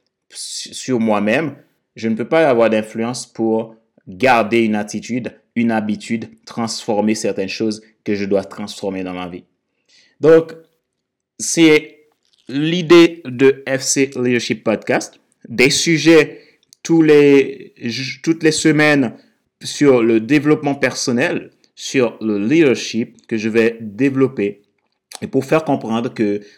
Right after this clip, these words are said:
le leadership, c'est pas, euh, ce qu'on pense, euh, tout simplement le, le, le, le, le genre de bourreau et le genre de patron qu'on a, qu'on a, qu'on n'aime pas.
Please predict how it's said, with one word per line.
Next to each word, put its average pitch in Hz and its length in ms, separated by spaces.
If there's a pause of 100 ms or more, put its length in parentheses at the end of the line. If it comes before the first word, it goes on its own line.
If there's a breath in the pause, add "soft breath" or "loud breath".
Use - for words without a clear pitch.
le 120 100
leadership, 139 380
c'est 101 200
pas, 110 320
euh, 90 220
ce - 120
qu'on 101 160
pense, 95 480 (220 soft breath)
euh, 87 220
tout - 120
simplement 92 640
le, 92 180
le, 85 200
le, 85 200 (220 soft breath)
le, 87 220
le 87 180
genre 95 240
de 87 120
bourreau 92 640
et 82 280
le 85 40
genre 90 180
de 85 120
patron 90 580
qu'on 87 240
a, 85 220 (260 soft breath)
qu'on 90 180
a, 87 320
qu'on 98 100
n'aime 87 220
pas. 92 320